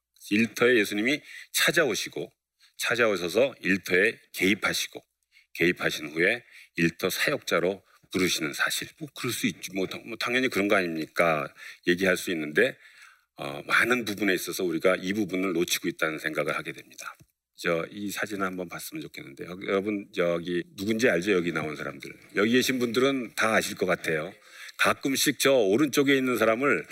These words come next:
모르는 사람이 있어요. 제가 청년부에 가면은, 청년부에서 강의를 할 때 되면은, 그렇죠. 왼쪽은 알겠는데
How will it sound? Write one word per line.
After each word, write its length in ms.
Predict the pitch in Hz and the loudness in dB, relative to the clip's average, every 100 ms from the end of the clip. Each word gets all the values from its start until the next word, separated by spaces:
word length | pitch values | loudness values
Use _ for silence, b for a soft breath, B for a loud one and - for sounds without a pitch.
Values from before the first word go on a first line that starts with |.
| B B B B | B B B B
모르는 300 | 147 175 170 | 4 6 6
사람이 280 | 147 151 139 | 4 4 2
있어요. 380 | 113 110 104 95 | 4 4 4 4
제가 220 | 90 87 | 4 2
청년부에 480 | - 170 160 139 131 | 4 4 4 4 4
가면은, 520 | 113 101 135 95 - - | 4 4 2 2 -4 -14
청년부에서 640 | - 139 143 135 120 110 113 | -6 0 0 4 4 4 2
강의를 340 | 101 113 107 | 2 2 4
할 80 | 95 | 2
때 120 | - | 0
되면은, 340 | 92 98 123 117 | 0 2 0 -2
그렇죠. 260 | - 95 95 | -4 0 4
왼쪽은 440 | 107 135 143 143 | 4 4 2 4
알겠는데 540 | 123 107 104 95 82 | 4 4 2 0 0